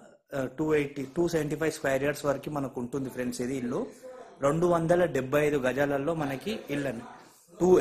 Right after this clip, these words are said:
eighty, sorry, టూ ఎయిటీ స్క్వేర్ యార్డ్స్ ఉంటుంది. మన కిచెన్ నుంచి కూడా ఇక్కడ మనకి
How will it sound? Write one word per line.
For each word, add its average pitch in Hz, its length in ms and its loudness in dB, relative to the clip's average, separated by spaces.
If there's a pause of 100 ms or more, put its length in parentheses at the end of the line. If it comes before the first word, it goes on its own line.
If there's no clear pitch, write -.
eighty, 156 220 2 (460)
sorry, 135 240 2 (1040)
టూ 165 60 6 (120)
ఎయిటీ 160 240 6
స్క్వేర్ 139 260 6
యార్డ్స్ 135 220 4
ఉంటుంది. 127 300 -2
మన 233 100 2 (120)
కిచెన్ 196 320 4
నుంచి 185 260 -2
కూడా 185 140 4 (720)
ఇక్కడ 151 160 0 (100)
మనకి 143 320 -2